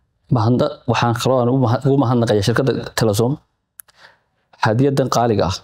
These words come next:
ee horteyda taalla, ee laptop-ka leh, ee buugaagta leh, iyo qalabka faraha badan leh ee ay do-, igu doonsiiyeen. Aad iyo aad baan taasna uga mahad celinayaa.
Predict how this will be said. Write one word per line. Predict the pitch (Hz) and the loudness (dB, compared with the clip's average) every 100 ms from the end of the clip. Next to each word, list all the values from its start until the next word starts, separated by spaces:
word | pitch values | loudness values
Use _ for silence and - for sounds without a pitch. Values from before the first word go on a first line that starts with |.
| _ _ _ _ _ _ _ _ _ - | _ _ _ _ _ _ _ _ _ -2
ee | |
horteyda | 120 135 131 113 101 | 0 0 0 0 0
taalla, | 98 107 127 - _ _ - _ _ _ _ | 0 0 -2 -6 _ _ -20 _ _ _ _
ee | - 107 | 0 2
laptop-ka | 113 120 120 113 - | 0 0 -2 -2 0
leh, | 104 139 - _ _ _ _ _ _ - | 0 -2 -6 _ _ _ _ _ _ -2
ee | 123 117 110 | 0 2 2
buugaagta | 110 117 120 120 - | 2 2 0 0 0
leh, | 104 120 - - _ _ _ _ - | 0 0 -6 -18 _ _ _ _ -6
iyo | 110 110 | -2 0
qalabka | 120 117 - | 0 -2 -4
faraha | 107 117 110 | -4 0 0
badan | 104 117 113 | 2 2 0
leh | 120 120 - _ _ _ _ _ _ _ - | 0 -4 -12 _ _ _ _ _ _ _ -2
ee | 127 127 | 0 2
ay | - 123 120 | 2 2 0
do-, | 123 127 131 135 127 | 0 0 2 0 0
igu | 127 123 | 0 0
doonsiiyeen. | 123 120 - 139 127 95 - _ _ _ _ _ _ _ _ - | 0 0 0 2 0 -2 -12 _ _ _ _ _ _ _ _ -2
Aad | 120 110 | 0 2
iyo | 113 | 2
aad | 110 101 | 0 -2
baan | - 101 92 - _ _ _ _ _ _ _ _ - | 0 -2 -2 -8 _ _ _ _ _ _ _ _ -2
taasna | 113 113 110 92 - _ _ _ _ _ _ - | -2 0 -2 -2 -6 _ _ _ _ _ _ -2
uga | 123 | 0
mahad | 113 95 | 2 2
celinayaa. | 107 110 101 104 | 2 2 2 2